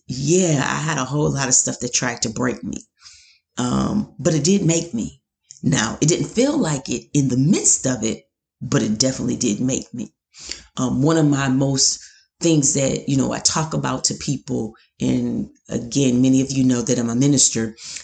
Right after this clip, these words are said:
that I've ministered over almost the past thirty years,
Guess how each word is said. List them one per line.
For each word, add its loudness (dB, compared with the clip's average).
that 2
I've 0
ministered 0
over -2
almost 0
the -2
past -2
thirty -2
years, -2